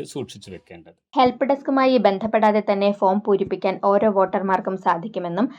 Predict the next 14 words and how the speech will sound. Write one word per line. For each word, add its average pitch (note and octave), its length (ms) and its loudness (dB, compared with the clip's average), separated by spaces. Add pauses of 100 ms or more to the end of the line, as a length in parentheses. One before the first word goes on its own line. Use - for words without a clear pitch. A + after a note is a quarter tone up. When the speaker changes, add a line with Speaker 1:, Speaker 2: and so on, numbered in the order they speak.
(160)
Speaker 2:
സ്വന്തം C4 380 4
വോട്ട് A3 260 4 (160)
ഏത് G#3 240 4
ബൂത്തിലാണെന്നറിയാൻ F#3+ 760 2 (120)
പ്ലേ A#3 120 6 (100)
സ്റ്റോറിൽ B3 320 2 (120)
ഈസി G#3 320 -2
നെറ്റ് A3+ 260 0
എന്ന G3+ 160 2 (160)
ആപ്പ് F#3+ 260 0
ഡൗൺലോഡ് G3 480 4
ചെയ്ത് F#3+ 220 4 (140)
പരിശോധിച്ചാൽ F#3 640 -2
മതിയെന്നും F3 400 -2